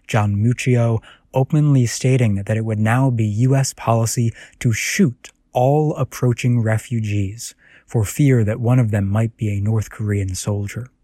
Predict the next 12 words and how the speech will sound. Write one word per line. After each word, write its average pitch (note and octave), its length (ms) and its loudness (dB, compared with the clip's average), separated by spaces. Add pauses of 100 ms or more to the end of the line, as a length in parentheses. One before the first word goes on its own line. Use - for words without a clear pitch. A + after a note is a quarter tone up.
(880)
In A2+ 140 -2
practice, C3 540 2 (260)
this - 140 -6
policy B2 480 2
led A2+ 260 0
to A2+ 100 -2
things A#2 360 0
like A2+ 200 -2
the G#2 80 -2
massacre A2+ 600 0
of G#2 100 -2
civilians A2 640 0